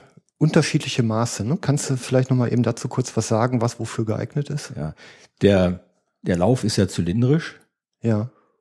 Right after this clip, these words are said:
Speaker 2: Und, ähm, natürlich kann man mit so einem zylindrischen Lauf auch schießen. Auf kürzere Entfernung, mit großer Streuung. <clears throat> Sofern man, ähm, weiter schießen will,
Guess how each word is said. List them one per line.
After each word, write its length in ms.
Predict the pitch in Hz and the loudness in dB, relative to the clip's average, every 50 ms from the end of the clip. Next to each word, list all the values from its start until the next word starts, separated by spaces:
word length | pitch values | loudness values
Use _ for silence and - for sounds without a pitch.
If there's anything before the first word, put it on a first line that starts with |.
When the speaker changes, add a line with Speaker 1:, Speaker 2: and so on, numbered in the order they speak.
| _ _ _ _ | _ _ _ _
Speaker 2:
Und, 460 | - 98 98 98 95 92 - - - - 104 | -2 0 0 2 0 -2 -4 -8 -10 -6 -4
ähm, 420 | 98 95 92 90 90 90 87 - | -2 -2 0 0 -2 -2 -4 -4
natürlich 420 | - 95 92 - - 131 135 131 - | -4 -4 0 2 4 4 4 4 2
kann 140 | - 117 120 | 4 4 6
man 120 | 120 107 | 6 4
mit 120 | 104 104 | 4 0
so 140 | - - 98 | 0 -2 -2
einem 340 | - 101 98 95 101 98 95 - | 0 0 2 2 0 0 -2 -4
zylindrischen 580 | - 90 90 107 120 117 113 95 - - 98 | -4 -2 0 2 2 2 2 0 0 0 0
Lauf 400 | 90 87 90 101 95 - - - | 0 0 0 -2 -2 -4 -8 -16
auch 320 | - - 107 107 - - - | -10 -6 -6 -6 -6 -6 -8
schießen. 400 | - - - 80 76 - - - - - _ _ _ _ _ _ _ _ _ _ _ _ - | -6 -4 -2 -2 -2 -4 -8 -12 -16 -18 _ _ _ _ _ _ _ _ _ _ _ _ -6
Auf 420 | - - 82 - - - - - _ _ | -4 -2 -2 -2 -4 -12 -18 -20 _ _
kürzere 320 | - - 95 90 - - - | -6 -4 -2 -2 -2 -4 -6
Entfernung, 480 | 87 98 - - 107 104 117 123 120 | -6 -4 -2 0 2 4 4 4 4
mit 140 | - 98 - | 2 -2 -8
großer 340 | - - 104 113 - 101 92 | -8 -4 -4 -2 -2 -2 -2
Streuung. 460 | - - - 92 92 117 143 170 - - - - - - - - - - - - _ _ _ - | -2 -4 -4 -2 0 0 0 -2 -4 -8 -18 -20 -20 -20 -20 -20 -20 -20 -20 -20 _ _ _ 2
<clears throat> 260 | - 151 139 131 117 | 4 6 6 6 6
Sofern 520 | 101 92 98 107 95 - - 131 127 131 131 | 4 2 0 0 0 0 2 2 4 4 6
man, 500 | 127 120 117 117 117 110 107 104 90 - - - | 6 6 6 6 6 6 4 4 2 -2 -4 -2
ähm, 500 | 107 104 107 104 98 101 98 92 95 - | 0 2 4 4 4 2 0 0 -4 -6
weiter 320 | - - 92 135 147 - 113 | -4 0 0 2 4 4 2
schießen 380 | - - 90 80 - 87 78 | 2 0 -4 -4 -4 -4 -2
will, 300 | 76 87 131 165 190 180 | 0 0 0 0 0 -2